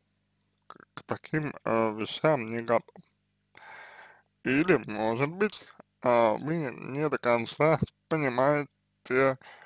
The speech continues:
а, как бы,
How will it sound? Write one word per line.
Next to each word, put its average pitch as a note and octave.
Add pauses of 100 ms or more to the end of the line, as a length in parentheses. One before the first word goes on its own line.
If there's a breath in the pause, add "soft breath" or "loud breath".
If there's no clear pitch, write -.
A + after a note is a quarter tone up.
(920 loud breath)
а, A2 (1700 loud breath)
как A2
бы, D#2+